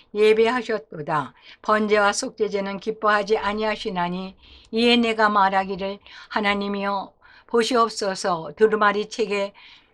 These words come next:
나를 가리켜 기록된 것과 같이 하나님의 뜻을 행하려 왔나이다." 하셨느니라. 위에 말씀하시기를, "주께서는 제사와 예물과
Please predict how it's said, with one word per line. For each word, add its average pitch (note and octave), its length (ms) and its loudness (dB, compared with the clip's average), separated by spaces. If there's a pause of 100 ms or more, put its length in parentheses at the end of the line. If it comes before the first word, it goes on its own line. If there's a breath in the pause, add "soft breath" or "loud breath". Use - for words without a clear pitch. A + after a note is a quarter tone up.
(320 loud breath)
나를 A3 360 4
가리켜 A3 460 0
기록된 G3+ 580 -6
것과 F#3 460 -4
같이 G3 560 -6 (180 loud breath)
하나님의 F#3 600 -4
뜻을 G3 420 -6
행하려 G#3 600 -2 (360 soft breath)
왔나이다." G#3 800 4
하셨느니라. G3+ 920 -2 (440 soft breath)
위에 A#3+ 300 4
말씀하시기를, G3+ 1160 -2
"주께서는 F#3+ 760 -6
제사와 G3 600 2
예물과 G#3 560 0